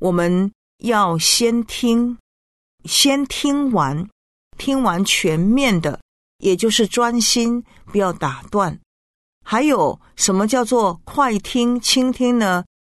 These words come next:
就是不要带成见的听。有时候我们对这个人已经有一种想法，所以不管他说出什么话来，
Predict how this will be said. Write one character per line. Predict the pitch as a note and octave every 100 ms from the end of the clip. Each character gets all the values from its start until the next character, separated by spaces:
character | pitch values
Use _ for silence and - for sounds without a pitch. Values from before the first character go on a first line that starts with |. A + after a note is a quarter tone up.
| -
就 | B3+
是 | -
不 | A3 -
要 | A#3 B3+ G#3+
带 | B3 G#3+
成 | E3+ - D#3 D3+ F3+ G3+
见 | - G3+ D#3+
的 | D3
听。 | - - G3+ G#3+ - _ _ _ _ _ _ _ _
有 | A3+
时 | A3+ C4
候 | D#4+
我 | D4
们 | A3+ B3
对 | D4
这 | C#4+
个 | B3+
人 | F#3+ F#3
已 |
经 | F3 A3
有 | G3
一 |
种 | G#3+ F3+
想 | D#3+ - D3+
法， | F3+ - C3 - - _ _ _ -
所 | - A3+
以 | A3+ F#3+
不 | - C4
管 | F#3 F3+
他 | G#3 G#3+
说 | - C#4 D4
出 | - D4
什 | C4+ F#3+
么 | F#3
话 | F#3+ B3
来， | F#3+ D#3+ D3+